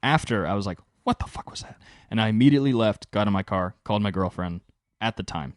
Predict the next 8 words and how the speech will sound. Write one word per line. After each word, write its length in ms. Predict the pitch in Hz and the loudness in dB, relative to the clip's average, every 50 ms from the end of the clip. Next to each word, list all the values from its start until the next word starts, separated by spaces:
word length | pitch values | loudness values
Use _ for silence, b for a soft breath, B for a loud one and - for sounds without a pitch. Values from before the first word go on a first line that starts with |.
| - | -4
different 280 | - 107 - - 92 - | -4 -4 -2 -2 -6 -6
girlfriend, 400 | - 80 78 - - 85 82 - - _ _ _ _ _ _ _ _ _ _ _ _ _ _ _ _ - | -6 -8 -8 -6 -8 -8 -8 -10 -12 _ _ _ _ _ _ _ _ _ _ _ _ _ _ _ _ -4
called 200 | - 123 107 101 | -2 -2 0 0
my 80 | 104 | 0
girlfriend 360 | 92 101 101 98 - - 98 | 0 0 -2 -2 -2 -4 -4
at 100 | 90 90 | -4 -6
the 80 | - - | -8 -12
time. 380 | - - 87 82 78 69 69 | -14 -12 -10 -10 -10 -10 -12